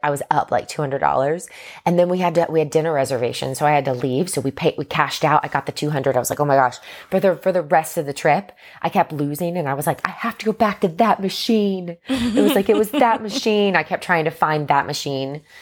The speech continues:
Speaker 1: It was ridiculous. You do,
Speaker 2: It was
Speaker 1: you
Speaker 2: the
Speaker 1: get,
Speaker 2: lucky
Speaker 1: like,
Speaker 2: machine.
Speaker 1: It was. You get caught up in it.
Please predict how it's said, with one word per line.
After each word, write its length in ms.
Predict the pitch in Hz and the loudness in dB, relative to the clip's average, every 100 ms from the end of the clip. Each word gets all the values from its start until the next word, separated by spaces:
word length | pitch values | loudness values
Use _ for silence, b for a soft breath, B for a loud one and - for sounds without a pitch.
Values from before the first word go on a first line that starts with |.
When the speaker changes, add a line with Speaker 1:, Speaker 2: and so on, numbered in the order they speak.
| B B - | B B -8
Speaker 1:
It 60 | |
was 160 | 143 131 | -6 -4
ridiculous. 680 | 110 98 - 113 117 113 - | -4 -4 -4 -2 0 -2 -2
You 80 | 185 | -2
do, 160 | 226 | 2
Speaker 2:
It 20 | 226 | 4
was 80 | 170 | 4
Speaker 1:
you 60 | |
Speaker 2:
the 60 | - | 0
Speaker 1:
get, 80 | - | 2
Speaker 2:
lucky 200 | 139 214 | 2 0
Speaker 1:
like, 60 | |
Speaker 2:
machine. 560 | 233 226 247 285 208 185 _ | -6 -8 -8 -8 -8 -12 _
Speaker 1:
It 160 | 147 | -6
was. 240 | 160 185 151 | 0 0 0
You 60 | |
get 180 | 143 160 | -4 -6
caught 240 | - 147 147 | -2 0 2
up 180 | 156 | 0
in 140 | 131 135 | -2 -4
it. 180 | 85 | -6